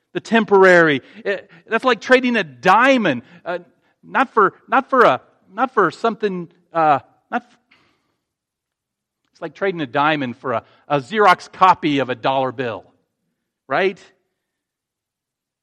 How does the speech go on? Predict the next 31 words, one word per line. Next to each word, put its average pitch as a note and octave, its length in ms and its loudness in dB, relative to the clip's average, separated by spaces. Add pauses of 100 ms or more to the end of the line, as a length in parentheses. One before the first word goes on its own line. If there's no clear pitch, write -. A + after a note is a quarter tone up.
(480)
But - 100 -18
there's G#3 200 2
another F3+ 300 0
alternative. G2+ 640 -6 (1400)
I - 20 -20
want D3+ 120 -6
to C3+ 40 0
leave C3+ 220 -4
you B2+ 80 -6
with A2+ 140 -16
some G2+ 160 -20
hope. - 320 -20 (1800)
Even F#3+ 260 0
if D3+ 140 -6
you F#3 300 -2
in D#3+ 80 -4
the C3 80 -8
past F3 600 -2
or C3+ 120 -10
even C#3+ 200 -10
now C#3 360 0
are A#2+ 80 -4
in A2+ 100 -10
the A#2 60 -12
midst C#3+ 340 -8
of, A2+ 160 -14 (220)
of A#2+ 120 -10
making C#3 440 -6
this A#2+ 160 -12
foolish D3 520 -10 (320)
exchange, C3 880 -8